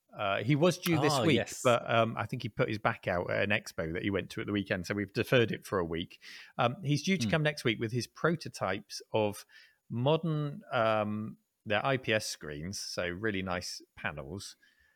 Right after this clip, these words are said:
Speaker 1: uh,
Speaker 2: Hmm.
Speaker 1: but they're made into a, a new case that he's made to kind of make them look like C R Ts. So they've got depth
Speaker 2: Yeah.
Speaker 1: and they've got a bezel. And quite how good they are,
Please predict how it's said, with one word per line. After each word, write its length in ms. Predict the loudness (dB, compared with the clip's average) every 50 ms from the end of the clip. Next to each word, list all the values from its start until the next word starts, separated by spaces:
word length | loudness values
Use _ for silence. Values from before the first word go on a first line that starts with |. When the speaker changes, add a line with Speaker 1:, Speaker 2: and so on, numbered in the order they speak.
| _ _ _ _ _ _ _
Speaker 1:
uh, 240 | -14 -8 -6 -6 -6
Speaker 2:
Hmm. 60 | -6 -8 _
Speaker 1:
but 220 | _ 0 0 2 2
they're 140 | 2 2 4
made 380 | 4 2 4 4 4 2 2
into 460 | 0 -2 -2 -2 -4 -2 0 2 4
a, 120 | 4 4 4
a 100 | 4 2
new 220 | 2 2 0 0 0
case 320 | 2 2 2 2 0 -2
that 80 | -6 -6
he's 140 | -6 -4
made 200 | -2 -2 -2 -2 -4
to 60 | -8
kind 360 | -12 _ -8 -4 -4 -4 -2 -4
of 80 | -4
make 260 | -2 0 -2 -2 -2
them 140 | -4 -4 -2
look 140 | -4 -4 -2
like 220 | 0 -2 -2 -2 -4
C 180 | -6 -2 0
R 120 | 2 2 0
Ts. 400 | 0 -2 -6 -6 -6 -6 -8 -10
So 100 | -10 -6
they've 200 | -4 -4 -4 -4
got 140 | -6 -8 -8 _ _ _
depth 320 | -2 -2 -2 -4 _ -10
Speaker 2:
Yeah. 320 | -6 -6 -6 -6 -6 -10 -16 -16 _
Speaker 1:
and 120 | -8 -2 -2
they've 140 | -2 -2 -2
got 160 | -4 -4 -4
a 40 | -4
bezel. 540 | 0 0 0 0 0 -2 -4 -4 -4 -6 _ _ _ _ _ _ _ -2
And 440 | 0 0 0 0 -2 -4 -8 -10 -12 _ _ _ _
quite 220 | 6 6 6 6
how 120 | 6 4 4
good 220 | 6 4 0 2
they 140 | 4 4 6
are, 280 | 6 6 6 4 4